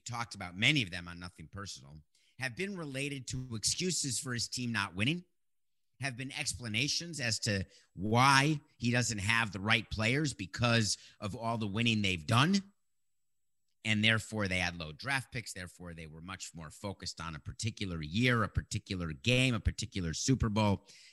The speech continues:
And once the losing started, all of a sudden, he was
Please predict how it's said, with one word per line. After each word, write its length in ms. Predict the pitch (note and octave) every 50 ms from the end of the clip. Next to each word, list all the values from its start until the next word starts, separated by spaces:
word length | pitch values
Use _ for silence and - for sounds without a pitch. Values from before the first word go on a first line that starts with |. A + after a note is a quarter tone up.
| - -
And 200 | - G#2+ G#2+ A2+
once 260 | A#2+ C3 C#3 C3 - -
the 100 | B2 A2+
losing 420 | A2+ A#2+ B2 B2 G#2+ G#2+ G#2 G2+
started, 580 | - - - B2+ B2+ B2 A#2+ A2+ A2 G#2 G2+ - - - - _ -
all 160 | A2+ A#2 A#2
of 80 | G#2+ G#2+
a 40 | G#2 -
sudden, 320 | - - - B2+ A#2 G#2 G#2
he 180 | F#2+ A#2 C3+
was 180 | B2 A#2 G#2+